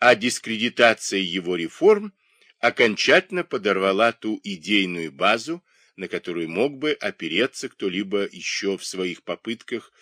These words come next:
заменить единым божеством – культы могущественных и ревниво соперничавших друг с другом древнеегипетских богов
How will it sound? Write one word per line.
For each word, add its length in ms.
заменить 800
единым 680
божеством – 800
культы 680
могущественных 1120
и 340
ревниво 480
соперничавших 1040
друг 300
с 80
другом 480
древнеегипетских 1120
богов 560